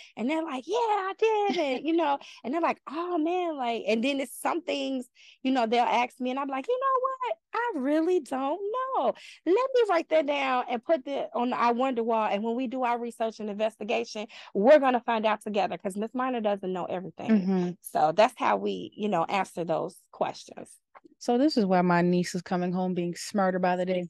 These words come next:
Speaker 2: <laughs> teaching me things. Like, "Oh my gosh, like, I was at school and then I come back and now I'm learning from you. What is going on? You're a new person." No, I think, I think her, the way that she blossoms is beautiful because, and I can tell that this is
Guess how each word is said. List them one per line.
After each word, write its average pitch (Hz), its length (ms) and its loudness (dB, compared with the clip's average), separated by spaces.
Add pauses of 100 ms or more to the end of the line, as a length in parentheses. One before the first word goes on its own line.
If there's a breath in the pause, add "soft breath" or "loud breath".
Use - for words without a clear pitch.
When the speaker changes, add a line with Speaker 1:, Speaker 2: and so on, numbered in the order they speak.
Speaker 2:
<laughs> - 400 0
teaching 269 420 6
me 277 200 6
things. 233 500 -2
Like, 311 200 4
"Oh 403 100 2
my 466 80 0 (300)
gosh, 269 80 2
like, 320 160 4
I 370 100 4
was 339 240 2
at 262 180 2
school 370 420 0
and 330 80 2
then 320 100 4
I 370 120 0
come 370 240 2
back 392 260 6
and 277 100 2
now 359 120 6
I'm 294 140 6
learning 381 300 2
from 339 160 2
you. 403 120 2
What 453 340 2
is 466 80 0
going 466 260 2 (140)
on? 349 80 4
You're 440 100 -4
a - 20 -10
new 466 300 0 (240)
person." 233 260 0
No, 202 200 2 (280 loud breath)
I 247 80 2
think, 262 180 2
I 247 80 4
think 247 340 0
her, 208 220 4
the 185 140 0
way 190 200 2
that 185 120 2
she 185 160 -6
blossoms 160 480 -2
is 160 80 -8
beautiful 151 400 -4
because, 156 500 0
and 175 200 0
I 160 100 2
can 175 200 -2
tell 175 240 2
that 151 180 -2
this 170 220 -4
is 160 220 -4